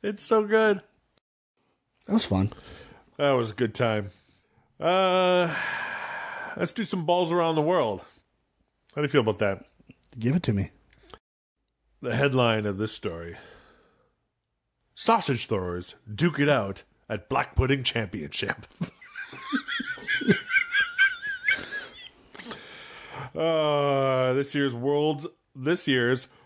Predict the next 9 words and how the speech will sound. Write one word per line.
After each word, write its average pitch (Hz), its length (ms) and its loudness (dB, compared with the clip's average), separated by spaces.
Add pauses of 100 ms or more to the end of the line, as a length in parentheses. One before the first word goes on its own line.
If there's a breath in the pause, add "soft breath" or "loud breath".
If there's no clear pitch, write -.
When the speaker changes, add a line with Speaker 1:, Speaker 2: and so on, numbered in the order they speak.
(140 soft breath)
Speaker 1:
World 160 500 4 (160)
Black 143 500 0
Pudding 170 360 2
Throwing 147 420 2
Championships 113 960 0 (520)
it's - 40 -14 (120)
a - 40 -2
hundred-year-old 160 720 4
tournament 98 580 -2